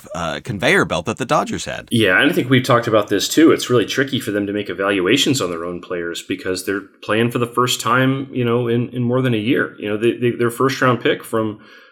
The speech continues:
Speaker 2: uh, twenty nineteen, Patrick Bailey, uh, I mean, he, he was, I think he was demoted from Eugene, wasn't he? Because he, um, just
Speaker 1: Yeah.
Speaker 2: wasn't hitting. And so t-, that's not really a referendum on his career, but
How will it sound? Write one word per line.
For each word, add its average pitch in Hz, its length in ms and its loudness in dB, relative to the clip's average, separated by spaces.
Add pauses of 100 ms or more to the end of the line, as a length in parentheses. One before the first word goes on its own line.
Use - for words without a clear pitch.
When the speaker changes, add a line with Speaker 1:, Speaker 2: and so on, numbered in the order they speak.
(120)
Speaker 2:
uh, 113 480 2
twenty 123 220 -2
nineteen, 123 420 0
Patrick 120 360 -4
Bailey, 110 500 2
uh, 101 400 -4
I 110 40 -8
mean, 104 180 -6
he, 120 160 -6
he 123 180 -6
was, 120 320 -2
I 113 60 -10
think 175 180 -6
he - 60 -2
was 98 80 -2
demoted 117 420 0
from 101 220 -4
Eugene, 120 400 -2
wasn't 95 260 -2
he? 135 60 -2
Because 110 360 -4
he, 104 280 -8 (440)
um, 104 440 -6 (120)
just 113 220 -6
Speaker 1:
Yeah. 76 60 -8
Speaker 2:
wasn't 101 220 -2
hitting. 135 340 2 (100)
And 90 300 -8
so 110 340 2 (220)
t-, - 100 -8
that's - 300 0
not 147 180 2
really 110 160 2
a 98 80 0
referendum 101 480 -4
on 95 140 -4
his 98 120 -6
career, 117 640 0
but 95 260 2